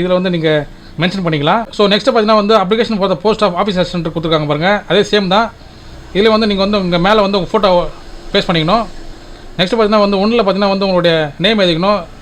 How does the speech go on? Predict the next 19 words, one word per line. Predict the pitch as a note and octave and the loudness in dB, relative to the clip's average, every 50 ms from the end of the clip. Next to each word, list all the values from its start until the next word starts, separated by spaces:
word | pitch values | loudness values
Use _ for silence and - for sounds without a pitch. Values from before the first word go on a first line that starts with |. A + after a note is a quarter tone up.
| E3 E3+ | 0 0
ரெண்டுல | G3+ A3+ A#3+ A3+ | 2 2 2 2
பார்த்தீங்கன்னா | F#3+ F#3+ F3 F#3+ G3+ G3 | 0 0 0 0 0 0
வந்து | F#3 F#3 G3 F#3+ | 0 0 0 0
உங்களுடைய | F3+ E3 D3+ - | 0 -2 -2 0
ஃபாதர் | F3+ F#3+ G3+ G3+ F3+ | 0 0 2 0 0
நேம் | E3+ E3 D#3+ | 0 0 0
எழுதிக்கணும், | D#3 D#3 D#3+ F3+ G3+ G#3+ G#3 - - - - - - - - - - F3+ | 0 0 0 0 -2 -2 -4 -6 -14 -20 -20 -20 -20 -20 -12 -4 0 2
மூணுல | A#3 B3 A#3 A3 | 2 4 4 2
பார்த்தீங்கன்னா | F#3 G3 F#3+ G3 G#3 G#3 G3 | 2 0 0 0 0 0 0
வந்து | G3 G3 G3 | 0 0 -2
உங்களுடைய | F#3 E3+ E3 E3 E3+ D#3+ D#3 D3+ C#3 - - - - - - | -2 0 0 2 2 2 2 0 -2 -6 -14 -20 -10 -4 0
date | F#3+ A3+ G#3+ G#3+ | 0 2 2 2
of | F#3 | 2
birth | F3 D#3 D3 D#3+ D#3+ D#3 D3 C#3+ C#3+ - - - - - E3 - - E3 | 0 -2 0 0 0 0 0 -2 -6 -10 -16 -18 -14 -14 -14 -8 -4 -2
எழுதிக்கணும், | E3 F#3 F#3 E3 E3 G3 A3 G#3+ - - - - - - - - - - | 0 0 0 0 0 0 -2 -4 -6 -12 -20 -20 -20 -20 -20 -14 -6 -2
நாலாவதுல | F3 G#3+ A#3 A3 G3+ F#3+ | 0 2 4 4 4 2
பார்த்தீங்கன்னா | F3 F3+ F3 F#3+ G3 F#3+ F3+ | 2 0 0 0 0 0 0
வந்து | F#3 G3 F#3 | 0 0 0
உங்களுடைய | F3 E3+ E3 D#3+ E3 | 0 2 2 2 2